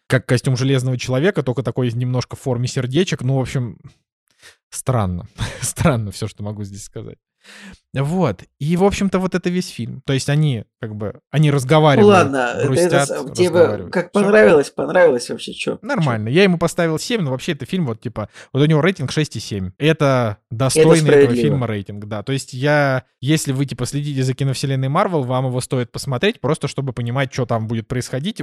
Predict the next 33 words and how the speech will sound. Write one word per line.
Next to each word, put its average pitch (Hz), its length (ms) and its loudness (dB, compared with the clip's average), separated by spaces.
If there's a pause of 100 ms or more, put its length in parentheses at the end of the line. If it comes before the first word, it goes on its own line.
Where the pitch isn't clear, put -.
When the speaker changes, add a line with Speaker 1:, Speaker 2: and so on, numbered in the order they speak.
Speaker 1:
потому 127 280 -4
что - 180 -6
он 113 100 0
обозначает 113 560 -4
несколько 123 460 -4
следующих - 480 -8
актуальных 104 480 -6
веток, 196 380 -2 (340)
которые 147 260 4
они 147 120 0
придумали, 131 440 0
типа 104 240 -8
вот 98 120 -6
этот 95 240 -8 (120)
подводный 104 380 -4
народ, 156 500 -2
вот 104 240 -10
эта 104 140 -6
девочка 104 460 -6
Айронхарт, 117 720 -4 (360)
потом 120 360 2
кто - 220 -2
будет 110 260 -4
следующим 104 420 -4
Черной 110 260 -2
Пантерой, 160 460 0
очевидно, 139 400 -6
сестра, 120 600 -2 (180)
э, 110 380 -14
этого, 107 640 -10
это 104 180 -8
сразу 104 380 -4
было 95 340 -6